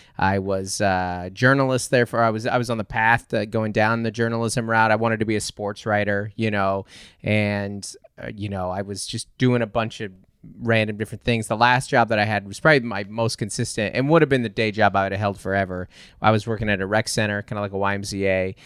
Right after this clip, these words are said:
and I was just middle management selling, selling rec center memberships. And, uh,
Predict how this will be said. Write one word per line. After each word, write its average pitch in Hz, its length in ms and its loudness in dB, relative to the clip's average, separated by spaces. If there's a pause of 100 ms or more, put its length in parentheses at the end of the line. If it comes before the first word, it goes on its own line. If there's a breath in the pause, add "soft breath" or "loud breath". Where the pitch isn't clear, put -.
(220 soft breath)
and 90 300 -2
I 92 60 -6
was 95 100 -8
just - 160 -10
middle 110 180 0
management 113 520 -2
selling, 113 420 0 (220 soft breath)
selling 131 340 4
rec 135 220 4
center 139 260 4
memberships. 143 720 0 (340 soft breath)
And, 117 540 2
uh, 110 460 6